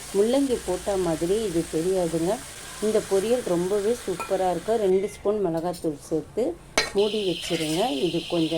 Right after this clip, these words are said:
நேரம் வேகும். அதுக்கப்புறம் எடுத்து நல்லா செவக்க வைங்க. ஒரு ஸ்பூன் எண்ணெய் ஊத்தி நல்லா செவக்க வைக்கணும். சூப்பரா இருக்கும். சிம்மிலேயே பண்ணுங்க, ரொம்ப நல்லாயிருக்கும். மீடியம்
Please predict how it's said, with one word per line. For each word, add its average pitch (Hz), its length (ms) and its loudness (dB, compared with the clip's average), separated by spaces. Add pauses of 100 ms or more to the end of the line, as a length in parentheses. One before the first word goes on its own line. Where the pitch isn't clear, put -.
நேரம் 180 320 2
வேகும். 175 460 2
அதுக்கப்புறம் 180 600 0
எடுத்து 190 360 0 (560)
நல்லா 208 240 2 (120)
செவக்க 196 420 2
வைங்க. 175 240 4 (100)
ஒரு 190 160 2
ஸ்பூன் 208 280 -2 (100)
எண்ணெய் 185 300 4
ஊத்தி 220 260 -4 (420)
நல்லா 190 380 2
செவக்க 175 320 -2 (100)
வைக்கணும். 190 540 -2
சூப்பரா 175 560 -2
இருக்கும். 233 280 -2 (100)
சிம்மிலேயே 214 600 0
பண்ணுங்க, 170 380 2 (560)
ரொம்ப 185 180 2 (160)
நல்லாயிருக்கும். 160 600 -2 (100)
மீடியம் 262 440 -2